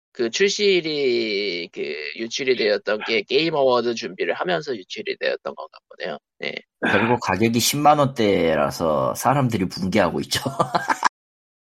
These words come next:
Speaker 1: 이게 디아블로 포는 뭐 그냥 뭐 실제 영상은 뭐 흔히, 흔한 블리-, 블리자드 <laughs> 시네마틱이니까 넘어가도록 하고.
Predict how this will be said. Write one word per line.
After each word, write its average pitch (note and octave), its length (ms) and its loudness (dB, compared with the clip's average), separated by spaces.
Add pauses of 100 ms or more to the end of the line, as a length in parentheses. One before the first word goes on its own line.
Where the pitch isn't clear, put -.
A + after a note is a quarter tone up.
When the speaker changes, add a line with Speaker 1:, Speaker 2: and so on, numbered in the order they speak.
Speaker 1:
이게 F#2+ 960 2
디아블로 A2+ 640 2
포는 B2 500 -2
뭐 G2 140 -6
그냥 G2 400 -12
뭐 D#2+ 220 -6
실제 C#3 380 -2
영상은 G#2+ 500 -4
뭐 E2 240 -4
흔히, C#3 220 -4
흔한 C3+ 380 -2
블리-, F#2 440 -2
블리자드 A2 480 2
<laughs> - 260 -16
시네마틱이니까 B2 680 -2
넘어가도록 F#2+ 640 -2
하고. A#2 340 2